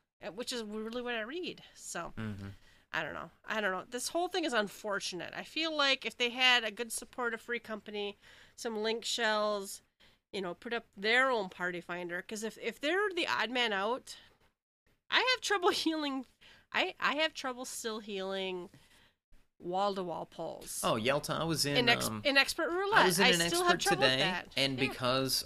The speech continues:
Speaker 2: I, you know, I joined as a healer 'cause I'm not gonna wait thirty minutes for roulette. I wouldn't be podcasting with you now if I was,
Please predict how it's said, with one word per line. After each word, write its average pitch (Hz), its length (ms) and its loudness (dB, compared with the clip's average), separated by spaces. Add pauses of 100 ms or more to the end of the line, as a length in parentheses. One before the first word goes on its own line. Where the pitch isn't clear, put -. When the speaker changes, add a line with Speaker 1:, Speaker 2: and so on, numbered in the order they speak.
Speaker 2:
I, 113 180 0
you 120 120 0
know, 101 180 0 (100)
I 127 80 0
joined 139 220 0
as 117 100 0
a 107 60 -2
healer 120 340 2
'cause 110 160 -6
I'm 120 80 -2
not 127 120 0
gonna 123 140 -2
wait 156 220 -4
thirty 104 420 -4
minutes 98 380 -6
for 104 220 -8
roulette. 101 340 -2
I 120 60 4
wouldn't 120 260 0
be 117 340 -2
podcasting 127 680 0
with 135 100 -4
you 139 100 -2
now 143 280 0
if 104 120 -4
I 104 80 -2
was, 98 380 -2